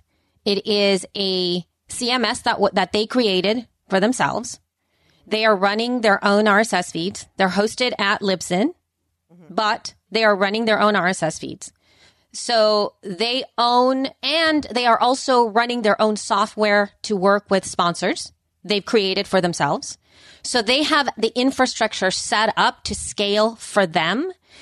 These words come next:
Speaker 1: And then when you come into the fold, it's all set, it's all set up. So they
Speaker 2: Well, yeah,
Speaker 1: can
Speaker 2: we would do that too.
Speaker 1: Well, what I'm saying to you, this is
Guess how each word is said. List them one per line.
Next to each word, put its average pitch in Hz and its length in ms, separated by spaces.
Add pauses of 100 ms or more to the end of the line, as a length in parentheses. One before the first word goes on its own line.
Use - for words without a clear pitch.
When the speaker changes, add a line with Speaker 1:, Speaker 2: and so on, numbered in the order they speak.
(200)
Speaker 1:
And 220 160
then 208 160
when 214 220
you 294 100
come - 380
into 247 320
the 190 120
fold, 208 600
it's 208 220
all 208 240
set, - 340
it's 196 220
all 208 160
set 180 220
up. 123 220 (200)
So 233 180
they 202 140
Speaker 2:
Well, 262 100
yeah, 311 160
Speaker 1:
can 156 140
Speaker 2:
we 196 100
would 240 120
do 208 100
that 202 160
too. 165 220 (420)
Speaker 1:
Well, 254 160
what 262 80
I'm 262 100
saying 302 320
to 269 100
you, 220 100
this 240 240
is 233 120